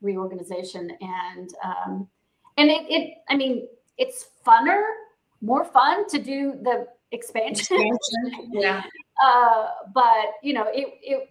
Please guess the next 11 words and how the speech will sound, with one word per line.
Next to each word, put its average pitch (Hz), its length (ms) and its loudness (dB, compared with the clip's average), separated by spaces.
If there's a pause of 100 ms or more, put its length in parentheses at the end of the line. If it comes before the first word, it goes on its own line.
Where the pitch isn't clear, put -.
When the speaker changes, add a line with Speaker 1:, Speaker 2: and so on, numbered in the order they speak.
Speaker 1:
it - 40 -6
was 269 140 -4
an 247 80 -2
important 262 540 2
strategy 185 1000 -6
to - 80 -14 (160)
execute 190 520 -10
on 190 180 -8
behalf 180 320 -6
of 190 140 -12
this 175 200 -16